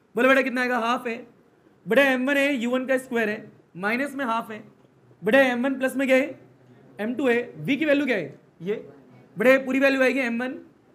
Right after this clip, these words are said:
बड़ा यू one divide में क्या है, M one plus में एम टू,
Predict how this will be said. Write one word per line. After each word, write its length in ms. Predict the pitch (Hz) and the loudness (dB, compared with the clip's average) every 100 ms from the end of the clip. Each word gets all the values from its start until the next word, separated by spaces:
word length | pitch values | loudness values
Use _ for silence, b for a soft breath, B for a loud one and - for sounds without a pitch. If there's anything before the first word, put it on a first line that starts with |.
| _ _ | _ _
बड़ा 160 | 175 247 | -2 2
यू 200 | 262 254 | 2 2
one 200 | 254 254 | -2 -2
divide 240 | 190 226 240 | 0 0 0
में 100 | 254 | -2
क्या 80 | 240 | -4
है, 120 | 254 | -6
M 160 | 202 233 | -8 -6
one 120 | 277 | -6
plus 240 | 285 240 233 | -6 -10 -8
में 280 | 240 311 - - _ _ - - - | -6 -8 -10 -20 _ _ -20 -14 -8
एम 160 | 233 | -6
टू, 180 | 247 254 | -6 -12